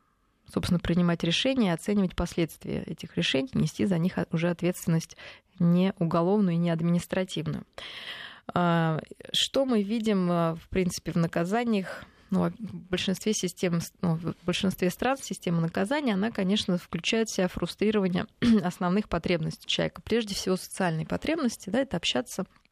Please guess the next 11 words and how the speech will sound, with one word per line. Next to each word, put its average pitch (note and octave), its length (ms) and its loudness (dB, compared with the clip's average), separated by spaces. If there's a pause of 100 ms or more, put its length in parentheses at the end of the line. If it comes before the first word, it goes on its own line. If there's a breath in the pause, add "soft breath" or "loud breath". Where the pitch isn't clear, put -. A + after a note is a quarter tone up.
(100)
м, F#3 100 0 (100)
с - 80 -10
теми F3+ 200 2
людьми, E3+ 260 4
к E3 60 -6
которым E3 420 -2 (760 loud breath)
он D#3+ 120 2
привык, G#3 520 2
быть E3+ 220 -2
в F3 100 -2
обществе. G#3+ 600 0